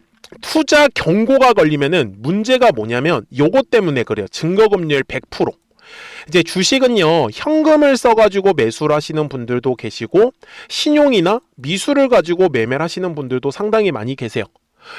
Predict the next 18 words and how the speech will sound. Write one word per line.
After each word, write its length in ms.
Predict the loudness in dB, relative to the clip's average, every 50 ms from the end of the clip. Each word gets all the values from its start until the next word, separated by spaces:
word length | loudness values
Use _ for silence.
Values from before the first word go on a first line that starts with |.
| -6
그런데 440 | 0 2 2 4 4 4 4 2 2
증거금리율 800 | 2 0 -2 -2 0 4 4 4 4 2 0 0 2 2 2 2
백 200 | 0 -4 -8 -6
프로가 360 | -4 0 0 2 4 4 4
올라가게 500 | 4 4 2 0 0 0 0 0 0 -2
되면은 500 | -2 -4 -8 -8 -6 -4 -4 -4 -4 -6 -10 _ -20 -20 -20 -16
신용이나 680 | -10 -8 -4 -2 0 2 2 2 2 2 2 2 2 0
미수를 460 | 0 -2 -8 -12 -8 -6 -6 -4 -4 -6
쓸 220 | -4 -2 -2 -2
수가 280 | -2 -4 -2 0 0 0
없어요. 340 | -2 -2 -4 -4 -4 -4 -6 _ _ _ _ _ _ -20 -16 -4
그러니까 220 | -2 -2 0 0
현금만 440 | 0 0 2 4 4 4 4 4 4
가지고 320 | 4 2 2 4 2 2 2
쓸 200 | 2 -2 -4 -2
수 100 | -2 -4
있는 240 | -4 -2 -4 -4
거죠. 320 | -2 -4 -4 -4 -6 -8